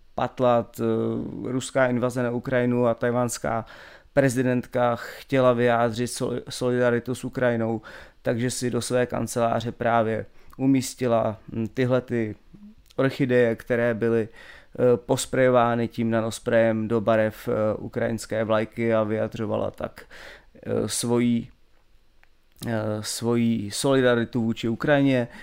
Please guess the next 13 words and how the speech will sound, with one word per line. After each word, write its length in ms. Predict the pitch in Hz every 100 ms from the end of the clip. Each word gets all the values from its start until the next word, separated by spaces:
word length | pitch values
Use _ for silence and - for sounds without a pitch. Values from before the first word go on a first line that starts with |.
| - - -
ale 200 | 143 156
zároveň 560 | 135 120 113 117 113 110
propagovala 840 | 117 110 113 110 110 107 104 95 - -
tajvanský, 840 | - 117 110 110 107 - 117 107 98 -
eh, 180 | - 117
průmysl 760 | - 123 110 110 - 117 113 113
a, 140 | - 110
a 220 | - 117
tajvanské 640 | - 113 110 110 - 113
vyspělé 400 | 113 - 110 107
technologie. 560 | - - 110 113 - - - - - -
Takže, 240 | 135 127
eh, 600 | 127 117 110 - - -